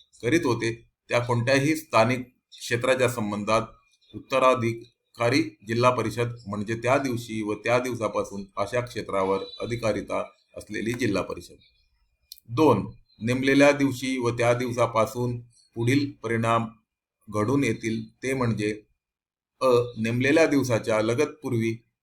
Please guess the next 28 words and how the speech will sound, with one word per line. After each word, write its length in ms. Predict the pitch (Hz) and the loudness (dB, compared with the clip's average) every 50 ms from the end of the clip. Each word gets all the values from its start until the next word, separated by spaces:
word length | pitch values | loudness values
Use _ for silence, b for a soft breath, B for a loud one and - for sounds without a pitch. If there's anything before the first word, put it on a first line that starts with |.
| _ _ | _ _
एखाद्या 440 | 117 120 117 - 110 107 107 117 113 | -8 -8 -6 -2 -2 0 2 2 2
विद्यमान 440 | 110 107 104 104 120 123 135 147 151 | 2 0 -4 -4 -2 0 2 2 2
मंडळामध्ये 760 | 143 127 120 117 113 113 113 113 110 110 101 95 98 98 98 | 2 0 0 0 2 2 2 2 2 0 0 -2 -2 -2 0
निहित 520 | 104 110 110 107 110 120 120 120 120 - - | 0 0 0 2 2 0 0 0 -4 -6 -6
असलेली 400 | 104 - - 104 101 104 110 120 | -8 -6 -4 -6 -4 -2 -2 -2
सर्व 280 | 117 101 90 98 107 | -2 -2 -2 -2 -2
जंगम 460 | 104 98 95 92 95 95 107 120 139 135 120 - | -2 -2 -4 -4 -4 -4 -4 -4 -4 -6 -10 -10
व 100 | - 101 | -10 -10
स्थावर 380 | 95 - - 90 92 - 117 131 | -10 -6 -2 2 2 4 4 4
मालमत्ता 680 | 123 113 110 110 107 104 101 - - 98 101 104 101 - - _ _ _ _ - | 2 0 0 0 0 -2 -2 -2 -4 -2 0 0 0 -2 -8 _ _ _ _ -6
आणि 180 | - 104 113 - | -4 -4 -2 0
अशा 280 | 123 120 117 127 151 151 | 0 0 2 4 4 6
मालमत्तेत 640 | 147 139 131 127 123 120 120 120 - 120 123 120 123 | 6 4 4 4 2 0 0 0 -2 -4 -4 -2 -4
असलेले 400 | 113 110 - 113 110 110 113 113 | -6 -6 -4 -2 -2 0 0 0
कोणत्याही 640 | 113 - 110 104 95 98 113 117 113 104 113 139 151 | 0 0 -4 -4 -2 0 2 4 4 4 4 2 2
स्वरूपाचे 600 | 117 117 104 104 110 - - 107 101 95 107 104 | 2 -2 -2 -2 -2 -2 -2 -2 -2 0 -2 -2
व 120 | 101 101 | -2 -2
कोणत्याही 640 | 95 - 104 101 101 98 120 120 120 113 113 143 160 | -4 -4 -8 -8 -4 0 4 4 6 6 6 4 2
प्रकारचे 560 | - - 120 107 113 113 104 101 110 110 107 | 2 0 -2 0 0 -2 -2 -2 -2 -4 -4
सर्व 280 | 104 104 107 120 143 147 | -2 -2 0 2 2 4
हितसंबंध 760 | 135 120 120 120 120 113 110 101 95 95 95 92 92 90 92 95 95 b b b b b _ - | 4 2 2 0 -2 -2 -2 -4 -4 -4 -4 -4 -4 -2 -2 -4 -4 b b b b b _ -8
हे 60 | 101 | -8
त-, 440 | 107 - 131 139 135 - - _ 160 | -4 -2 -2 -2 -2 -4 -8 _ 0
तत्संबंधी 800 | 165 160 - 151 131 120 117 113 107 104 95 104 107 110 - - 95 | 0 0 0 -2 0 0 0 0 0 -2 -2 -2 -2 -4 -4 -6 -6
नेमलेल्या 500 | 98 98 95 95 104 110 110 110 117 - | -6 -4 -4 -2 0 0 2 4 4 2
दिवसाच्या 520 | 113 110 104 - - 95 87 - 95 101 | 2 0 -4 -6 -6 -8 -8 -6 -6 -4
लगतपूर्वी 600 | 104 101 90 101 113 117 - - 95 95 98 101 | -4 -2 -2 -4 -4 -6 -6 -10 -8 -6 -6 -4
अंमलात 340 | 95 87 87 87 98 113 120 | -4 -6 -4 0 0 0 0